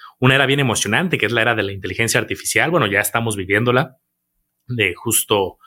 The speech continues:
eh, nos da mucha información, nos da, hay muchas herramientas muy poderosas, pero ahora hay que tener mucho cuidado con el tema justo de, usan a perso-, a personajes muy famosos, como mencionas, al presidente, a, en este caso a este,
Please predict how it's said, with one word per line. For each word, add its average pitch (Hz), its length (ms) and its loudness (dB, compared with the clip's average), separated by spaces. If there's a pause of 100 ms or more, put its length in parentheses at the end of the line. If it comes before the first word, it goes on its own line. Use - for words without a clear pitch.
(420)
eh, 90 600 -2 (100)
nos 110 180 2
da 113 120 2
mucha 120 440 0
información, 113 800 2
nos 101 140 0
da, 110 360 2
hay 113 120 0
muchas 113 200 -2
herramientas 107 360 -2
muy 123 100 4
poderosas, 113 580 2 (540)
pero 117 220 2
ahora 165 480 4
hay 151 160 -2
que 160 80 4
tener 160 180 2
mucho 165 240 2
cuidado 135 380 2
con 139 120 -2
el 104 160 -4
tema 135 240 2
justo - 420 0
de, 101 440 0 (440)
usan 139 320 2
a 113 100 2
perso-, 113 340 0
a 127 100 2
personajes 117 420 0
muy 131 160 2
famosos, 143 420 2
como 110 140 -2
mencionas, 107 480 0
al 92 140 -4
presidente, 127 840 2
a, 90 460 -6
en 98 100 -4
este 101 180 -2
caso 101 240 -2
a 101 40 2
este, 98 220 -4